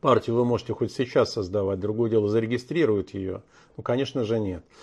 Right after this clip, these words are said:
А вот что касается регистрации новых политических партий, это не раньше, чем через два года, я полагаю.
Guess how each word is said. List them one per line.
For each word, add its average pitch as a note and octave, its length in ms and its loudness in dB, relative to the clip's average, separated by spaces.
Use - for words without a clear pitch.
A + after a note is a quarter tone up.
А - 120 -4
вот B2 60 -2
что - 120 -10
касается D#3+ 420 2
регистрации C#3+ 720 2
новых B2 320 2
политических A#2+ 440 -4
партий, F3 420 0
это C3 300 -4
не B2 140 0
раньше, B2 320 -2
чем G#2+ 280 -6
через A#2 320 0
два A2 240 2
года, F#2 280 -4
я F2+ 80 -8
полагаю. F#2 580 -10